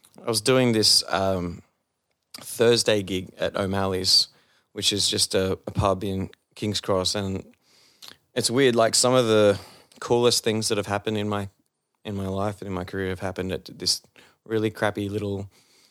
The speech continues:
hostel backpacker type pub. So it's not the classiest of joints, but just completely coincidentally, um,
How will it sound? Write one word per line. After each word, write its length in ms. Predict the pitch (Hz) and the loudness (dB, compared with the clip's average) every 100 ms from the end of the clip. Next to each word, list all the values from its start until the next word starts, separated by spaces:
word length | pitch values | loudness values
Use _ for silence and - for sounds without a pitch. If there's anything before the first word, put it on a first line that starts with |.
| _ _ _ - | _ _ _ -6
hostel 540 | 110 107 - 107 104 | 0 2 2 2 2
backpacker 540 | 101 101 - 95 101 95 | 0 -2 -2 -4 -2 -2
type 360 | 101 95 - | -2 -2 -4
pub. 380 | - 92 98 98 _ _ _ _ _ | -2 0 0 -4 _ _ _ _ _
So 100 | 113 | -6
it's 100 | 107 | 0
not 160 | 131 | 0
the 60 | 117 | 0
classiest 560 | - 101 110 123 117 110 | 2 4 4 2 0 -2
of 80 | 95 | -2
joints, 460 | 95 98 95 - - - _ _ _ _ _ _ _ _ _ - - | 0 0 -2 -6 -8 -20 _ _ _ _ _ _ _ _ _ -10 -4
but 120 | 101 | 0
just 220 | 120 - | 0 0
completely 600 | 120 110 107 131 135 123 | 0 0 2 2 2 0
coincidentally, 840 | - 113 107 104 104 107 104 101 - | 2 0 2 2 2 2 0 0 0
um, 500 | 95 98 90 90 | -2 0 -2 -4